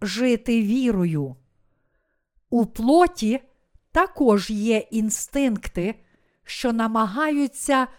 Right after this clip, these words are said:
досягти досконалості, не роблячи ніяких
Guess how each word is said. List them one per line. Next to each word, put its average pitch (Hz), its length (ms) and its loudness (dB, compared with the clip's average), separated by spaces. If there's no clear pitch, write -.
досягти 220 1120 -2
досконалості, 214 1400 -2
не 226 340 4
роблячи 302 840 2
ніяких 226 840 -2